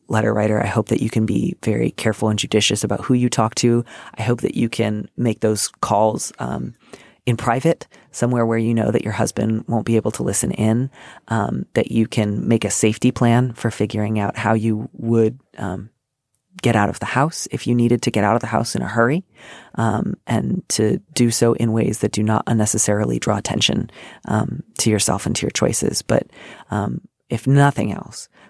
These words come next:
please don't feel like only if you follow his rules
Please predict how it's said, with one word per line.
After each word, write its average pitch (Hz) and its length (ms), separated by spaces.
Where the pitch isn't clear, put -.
please 147 400
don't 117 260
feel 113 280
like - 420
only 127 380
if 110 160
you 113 240
follow 107 380
his 107 300
rules - 460